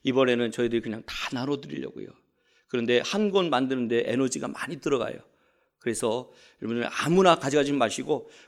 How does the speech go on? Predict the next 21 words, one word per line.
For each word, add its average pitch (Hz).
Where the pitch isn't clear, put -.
꼭 220
묵상을 185
해야 190
되겠다. 139
이번에 151
내가 151
꼭 180
함께 180
묵상을 156
참여해야 226
되겠다는 165
분들은 139
꼭 -
가져가세요. -
공짜로 170
나눠드립니다. 127
공짜로. 123
예. -
그래서 117
꼭 143
가져가셔서 117